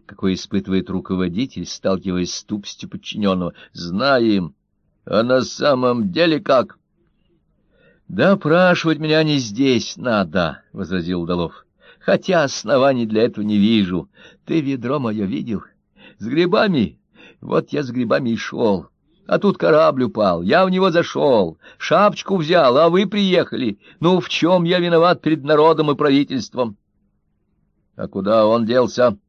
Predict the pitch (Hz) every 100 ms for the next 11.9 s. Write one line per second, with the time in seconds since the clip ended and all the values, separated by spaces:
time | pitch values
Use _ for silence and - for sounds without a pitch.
0 | _ _ - - 104 101 95 - 87 101
1 | - 104 101 - _ _ _ 196 202 151
2 | 92 - _ _ _ _ _ _ - -
3 | 120 120 - 107 104 135 135 123 127 139
4 | 131 113 _ _ _ _ _ _ _ _
5 | _ - 202 220 247 247 208 202 233 226
6 | 175 220 247 233 202 165 180 - 208 -
7 | - 151 233 233 - 196 - 120 214 214
8 | 165 190 175 180 147 - _ _ _ _
9 | _ _ _ _ - 101 104 110 107 117
10 | 131 104 92 82 82 120 123 120 107 101
11 | - 117 165 131 - 151 131 110 -